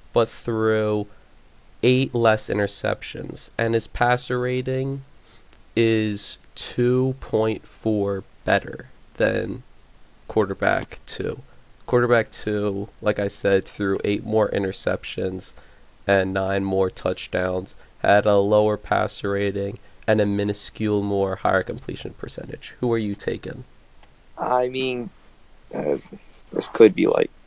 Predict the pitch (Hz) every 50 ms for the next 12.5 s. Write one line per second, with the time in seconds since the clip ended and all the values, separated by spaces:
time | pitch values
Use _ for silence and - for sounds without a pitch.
0 | - - - - - - - - - - 92 104 82 - - - - 50 - 52
1 | 53 - 110 110 110 160 - - - - - 127 135 139 135 123 117 113 - -
2 | - 110 110 110 110 113 113 113 117 - - - - 110 107 104 110 107 104 104
3 | 104 104 - - - - - - - _ - - - - - - - - - -
4 | - - - - _ - - - - - - - - - 120 120 113 110 110 107
5 | 113 113 113 110 - - 117 107 110 107 107 107 107 107 104 104 - - - -
6 | 107 107 107 104 - 113 104 101 101 - - - 101 104 104 104 101 - 101 104
7 | 104 - - - - - - - - - - - - - - - - - - -
8 | - - - - - - - - - - - - - 120 123 - 123 117 107 95
9 | - 104 98 101 107 110 117 123 - - 127 123 123 123 127 127 - 131 135 131
10 | 113 - - - - - - - - - - - - - - - - - - -
11 | - - - - - - - - - - - - - - - - - - - -
12 | - - _ - 139 135 127 110 104